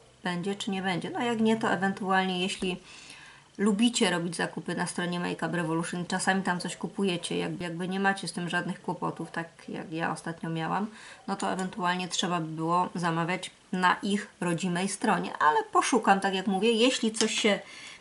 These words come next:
pojawi, cie-, cień od fioletu, jeśli coś się pojawi, to oczywiście Wam podlinkuję, żebyście nie musieli gdzieś tam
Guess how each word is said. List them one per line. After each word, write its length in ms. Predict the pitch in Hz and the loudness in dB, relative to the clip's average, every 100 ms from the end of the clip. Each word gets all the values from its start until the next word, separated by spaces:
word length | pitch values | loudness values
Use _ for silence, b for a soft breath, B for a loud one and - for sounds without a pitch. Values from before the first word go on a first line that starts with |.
| - | -2
pojawi, 580 | 202 190 170 165 220 226 | 0 2 0 0 0 0
cie-, 180 | - 294 _ _ | 0 -2 _ _
cień 220 | - 220 | -4 -2
od 120 | 226 | -2
fioletu, 400 | 226 175 165 196 220 B - | -4 -8 -8 -8 -10 B -2
jeśli 260 | 247 254 | 0 0
coś 160 | 226 220 | -2 -2
się 180 | - 214 | 0 -2
pojawi, 540 | 214 208 208 202 214 | 0 2 4 4 -2
to 360 | - 208 185 180 | -2 2 4 4
oczywiście 420 | 180 190 - 196 | 2 -4 -2 0
Wam 160 | 190 175 | 0 0
podlinkuję, 920 | 196 175 185 180 180 165 180 196 196 | -2 0 -2 -2 0 0 2 2 0
żebyście 440 | 190 202 - 185 | -2 -4 -4 -4
nie 100 | 180 | -2
musieli 340 | 175 202 175 165 | -4 -4 -2 -2
gdzieś 200 | 170 - | -4 -4
tam 220 | 175 | -4